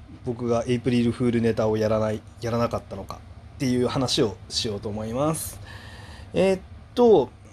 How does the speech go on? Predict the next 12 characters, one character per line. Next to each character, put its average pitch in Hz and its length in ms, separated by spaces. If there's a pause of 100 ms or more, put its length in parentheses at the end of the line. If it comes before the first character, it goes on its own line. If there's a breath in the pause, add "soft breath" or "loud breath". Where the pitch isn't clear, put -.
あ 165 320
の 160 880
ー、 - 20
ま 175 100
あ、 - 20
大 214 260
体 262 500
四 - 280
月 311 380
一 135 160
日 143 280
の 135 320